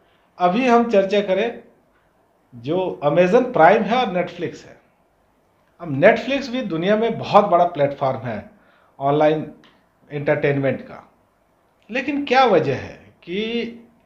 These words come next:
Amazon Prime से वो आगे नहीं निकल पा रहा है या उसको पछाड़ नहीं पा रहा है India में? मेरा मानना यह है कि Netflix में एक तो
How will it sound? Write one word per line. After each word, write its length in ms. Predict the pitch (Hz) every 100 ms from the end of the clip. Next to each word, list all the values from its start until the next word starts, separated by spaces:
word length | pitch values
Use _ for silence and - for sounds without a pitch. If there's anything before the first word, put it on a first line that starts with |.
| _ _ _ _ _
Amazon 480 | 165 190 214 214 269 -
Prime 440 | 170 175 233 277 - - _ _ _ _ _ _ _ _ _ 247
से 80 |
वो 180 | 262 269
आगे 400 | 262 165 208 277
नहीं 200 | 220 175
निकल 260 | 170 156 156
पा 160 | 160 156
रहा 220 | 165 175
है 140 | 208
या 120 | 220 220
उसको 240 | 208 226
पछाड़ 400 | 233 220 - 202
नहीं 180 | 190 175
पा 140 | 143
रहा 120 | 135 151
है 120 | 147
India 260 | 143 147
में? 160 | 135 135 - _ _ _ _ _ _ 170
मेरा 300 | 214 269 285
मानना 320 | 240 185 170
यह 320 | 143 113 92
है 280 | 85 135 233 - _ _ _ _ _ _ _
कि 500 | 240 262 269 165 131
Netflix 760 | 175 233 - - 247 254 - - _ _ 147
में 240 | 143 196
एक 340 | 196 165 180 185
तो 120 | -